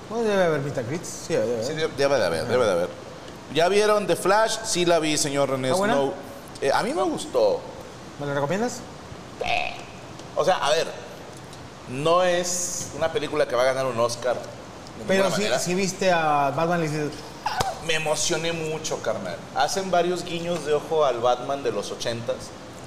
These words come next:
Speaker 2: de Michael Keaton. Está muy bonito eso. De hecho, salen varios Batmans. No digo más. Eh, <laughs> está muy padre. Yo no sé si se basaron en el cómic de Flashpoint.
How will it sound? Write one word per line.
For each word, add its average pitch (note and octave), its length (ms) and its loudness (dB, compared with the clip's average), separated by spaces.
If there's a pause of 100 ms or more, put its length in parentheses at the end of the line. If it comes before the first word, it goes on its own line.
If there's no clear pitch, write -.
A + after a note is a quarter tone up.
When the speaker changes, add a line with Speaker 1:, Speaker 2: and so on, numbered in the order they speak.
(120)
Speaker 2:
de A#2 80 -2
Michael A#2 360 0 (100)
Keaton. C#3 260 -6 (960)
Está B2 240 0
muy D3 340 0
bonito D3 400 2
eso. A2+ 220 2
De C3 120 4
hecho, F3 360 4 (680)
salen F#3+ 320 2
varios C3+ 300 0
Batmans. B2 480 0 (1160)
No A2 100 -2
digo A#2+ 200 2
más. D3+ 240 0 (840)
Eh, C3 640 4 (460)
<laughs> - 460 -16
está F#3 260 2
muy A3 180 0
padre. A3 420 4 (420)
Yo C4+ 140 4
no E4+ 100 2
sé C4 220 2
si C#4+ 140 -2
se A#3+ 160 4
basaron F#3 500 2
en E3 60 -4
el C#3+ 100 -4
cómic E3 380 0
de C3 100 0
Flashpoint. C#3+ 640 0